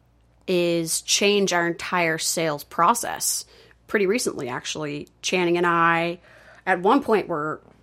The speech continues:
were searching to hire a salesperson, and then we realized, "Hey, you know,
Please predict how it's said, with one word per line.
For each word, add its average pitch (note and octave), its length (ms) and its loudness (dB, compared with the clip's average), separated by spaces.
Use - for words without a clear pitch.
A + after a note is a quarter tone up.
were F3 200 -4
searching F3+ 600 2
to F#3 80 -10
hire A3+ 500 8
a D3+ 60 4
salesperson, C#3+ 1000 -2
and E3 280 -4
then E3+ 300 -2
we F3 560 0
realized, F3+ 580 4
"Hey, G#3+ 420 0
you F#3 140 0
know, E3+ 240 -4